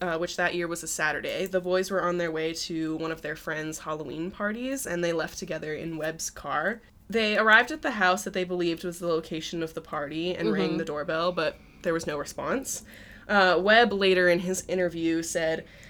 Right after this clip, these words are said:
Speaker 1: "Eventually we ended up on this street. We saw this house. It had Halloween decorations. It had three cars in the driveway, and the address was one oh three eleven, whereas we wanted to go to one oh one thirty-one.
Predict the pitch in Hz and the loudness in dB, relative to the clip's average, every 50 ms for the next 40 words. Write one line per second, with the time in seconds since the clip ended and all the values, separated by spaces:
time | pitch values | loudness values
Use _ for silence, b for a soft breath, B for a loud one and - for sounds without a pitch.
0 | B B 226 208 220 233 269 - 285 269 277 262 226 226 214 - 180 190 196 185 | B B 2 2 4 2 2 0 0 0 0 2 2 2 4 4 4 2 4 4
1 | 196 190 190 185 175 175 175 170 170 - - - - 175 180 180 170 165 - 180 | 2 2 4 2 0 2 0 0 -2 -4 -6 -2 -2 -2 0 0 -4 -4 -6 -6
2 | 190 - - 196 185 196 196 214 208 - - 190 180 180 175 180 180 - 175 165 | -4 0 2 4 4 4 4 0 -4 -2 0 2 4 4 4 4 2 -2 -6 -6
3 | 180 196 185 180 180 180 190 185 180 180 170 175 185 190 185 185 170 170 - 160 | -2 0 0 0 0 0 0 0 2 2 2 0 -2 -2 -2 -2 -4 -6 -8 -8
4 | 165 160 165 160 - - 156 156 160 160 160 160 - 175 170 170 165 165 160 - | -6 -6 -6 -6 -4 -4 -4 -2 -2 -2 -4 -4 -4 -6 -4 -2 -4 -4 -4 -6
5 | - 180 196 202 - 202 180 170 170 175 180 170 160 156 156 156 156 151 156 160 | -8 -6 -6 -4 0 0 2 2 2 0 -4 -6 -6 -4 -4 -2 -2 -2 -4 -4
6 | 147 151 151 156 151 147 - - 170 170 165 165 165 165 165 - 175 170 185 190 | -4 -4 -2 -2 -4 -6 -6 -4 -4 -2 -2 0 -2 -2 -2 0 0 0 0 0
7 | - - - 180 165 160 151 156 156 156 b b b b b b b b 185 190 | -4 -8 -8 -6 -4 -2 -2 -2 -4 -6 b b b b b b b b 4 6
8 | 202 202 202 196 202 - - - 175 175 175 175 175 180 175 170 170 - - - | 6 6 6 4 2 0 -6 -6 -4 -2 -2 -2 -2 -2 -2 -2 -4 -6 -6 -6
9 | - 175 160 160 160 160 165 202 208 220 233 233 233 247 240 b b b b b | -4 -4 -2 0 -2 -2 0 0 -2 0 0 -2 -4 -6 -10 b b b b b
10 | b 202 196 185 180 175 180 170 190 190 180 180 170 170 170 165 196 170 170 160 | b 2 6 6 6 6 4 2 -2 0 2 2 0 0 -2 -4 -6 -4 -2 -2
11 | 160 165 165 - - 170 160 156 156 156 160 165 165 160 156 160 160 160 156 160 | -2 -2 -4 -6 -4 -4 -4 -4 -4 -4 -4 -2 -2 -2 -2 -2 -2 -2 -4 -4
12 | 156 - 160 151 147 147 143 151 - 147 151 165 185 233 254 277 | -4 -4 -4 -4 -4 -6 -12 -8 -6 -4 -2 -2 -2 -2 -2 -6